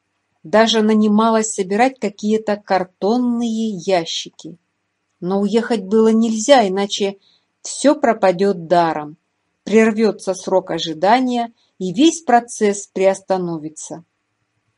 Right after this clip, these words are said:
При любом упоминании о Москве Светлана плакала горькими слезами.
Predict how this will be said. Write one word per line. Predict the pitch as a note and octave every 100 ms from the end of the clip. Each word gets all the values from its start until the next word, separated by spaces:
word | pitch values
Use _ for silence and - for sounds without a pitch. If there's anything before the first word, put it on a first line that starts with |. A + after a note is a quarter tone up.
| _ _ -
При | A3
любом | A#3+ B3 D#4+
упоминании | - A3 A3+ A3 A3 A3+ C4 B3 A#3+ -
о | G3
Москве | G3 G3 - G#3 B3+
Светлана | C#4 - G3 G3 G#3 A3 G#3+ G#3 G#3 _ _ _ _ _
плакала | E3 D#3 F3 A#3+ B3+ A#3+ A3 A3
горькими | F#3 F3+ F#3 - F3+ F3+
слезами. | - F3+ F3+ D#3+ E3+ D#3+ D3+